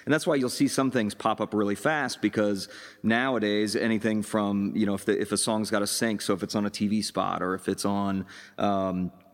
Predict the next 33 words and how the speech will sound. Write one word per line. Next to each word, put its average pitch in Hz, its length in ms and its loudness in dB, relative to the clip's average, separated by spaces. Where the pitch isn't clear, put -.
uh, 107 220 2
or 104 160 4
if 104 120 -2
it's, - 260 0
uh, 101 340 2
a 101 240 0
YouTube 107 400 2
sensation 98 680 0
or 98 260 0
something 110 320 0
like 101 160 0
that, 104 200 2
or 98 120 0
it's, - 240 -8
uh, 98 260 2
they've, 92 320 -4
uh, - 40 -4
uh, - 200 -6
been 113 340 0
exposed 117 640 0
in 107 140 2
some 104 200 0
other 104 160 0
way, 120 220 0
you'll 107 160 0
see 120 300 2
it, 104 140 0
um, - 680 -2
grow 120 320 2
faster 101 460 0
because 98 420 0
the 98 340 2
familiarity, 104 840 0